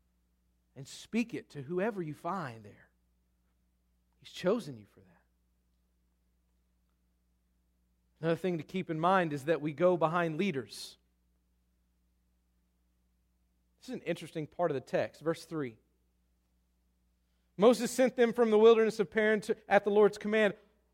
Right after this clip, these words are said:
All the men were leaders, in Israel. Leaders,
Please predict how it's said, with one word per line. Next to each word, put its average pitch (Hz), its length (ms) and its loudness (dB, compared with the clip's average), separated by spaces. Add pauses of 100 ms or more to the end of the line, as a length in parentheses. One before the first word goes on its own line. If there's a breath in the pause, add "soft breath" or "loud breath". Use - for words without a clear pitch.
(120)
All 277 220 12
the 262 140 8
men 247 320 10
were 214 120 6
leaders, 208 840 -2 (640)
in 190 120 2
Israel. 139 440 0 (4000)
Leaders, - 720 -8